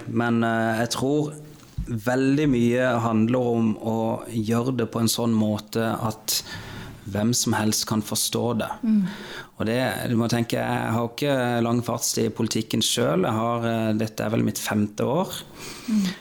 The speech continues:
Speaker 1: Så sånn, eh, i det gode selskap så er jeg fremdeles veldig fersk, og jeg skjønner fremdeles ikke hvorfor vi skal skrive saksdokumenter som du nesten må ha en professorgrad for å forstå,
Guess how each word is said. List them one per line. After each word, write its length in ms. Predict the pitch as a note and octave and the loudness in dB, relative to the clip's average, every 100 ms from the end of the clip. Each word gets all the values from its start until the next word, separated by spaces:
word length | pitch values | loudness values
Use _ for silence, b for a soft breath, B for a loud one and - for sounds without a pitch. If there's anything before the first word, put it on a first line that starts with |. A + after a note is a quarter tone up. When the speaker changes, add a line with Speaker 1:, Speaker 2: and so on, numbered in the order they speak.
| - | -6
Speaker 1:
Så 200 | - B2+ | 0 2
sånn, 300 | A2 B2 A#2+ A#2 | 2 2 4 2
eh, 1120 | A2+ A2+ A2 A2 G#2+ G#2 G#2+ G#2+ G#2+ A2 G#2+ | 2 2 2 0 0 0 0 0 2 0 0
i 80 | G#2+ | 0
det 140 | A#2 | 0
gode 220 | A2 A2+ A#2+ | 2 2 2
selskap 480 | A2 G#2+ - D3 | 2 0 0 -2
så 160 | D3 D3+ | 0 0
er 100 | A2+ | 0
jeg 400 | A#2 A#2+ A2+ A2+ | 0 0 0 0
fremdeles 440 | - A#2 A2 A#2+ A#2+ | -2 0 2 0 0
veldig 260 | A2 A2+ | 0 0
fersk, 480 | B2+ D3+ E3+ - - - | -2 -4 -2 -2 -2 -4
og 80 | |
jeg 520 | A#2 A#2+ G#2+ - A2 - | -2 -2 -4 -6 -6 -2
skjønner 320 | - B2+ C3+ | 0 0 0
fremdeles 520 | C3+ A#2 A#2+ G3+ G3+ | 0 2 4 2 2
ikke 340 | D3+ A2+ G#2+ G#2+ B B B B | 0 -2 -2 -2 B B B B
hvorfor 880 | A2+ G#2+ C3+ C3+ - - A2 G#2 - - | -4 0 0 0 -2 0 2 2 -2 -6
vi 180 | A#2+ A2+ | -2 0
skal 200 | - B2 | 0 0
skrive 580 | - - A2 A2 G#2+ A2+ A2 G2+ B B | 0 0 0 0 0 0 -2 -4 B B
saksdokumenter 1160 | - - A#2+ A2+ - A#2+ A2 A2 A2 G#2 - A2 | -4 -2 0 0 0 0 0 2 2 0 0 -2
som 260 | - A2 A2 | 0 2 2
du 100 | A2+ | 2
nesten 440 | A2+ A2 - - | 2 0 0 0
må 120 | A#2 A2+ | 0 2
ha 180 | A2 A2 | 0 0
en 100 | A2 | 0
professorgrad 840 | - A2 - - A#2+ A2 A2 G#2+ | -2 -4 -2 -2 0 0 0 0
for 220 | - A2+ A2+ | -6 -6 -4
å 60 | |
forstå, 360 | - A2 - | -2 -2 0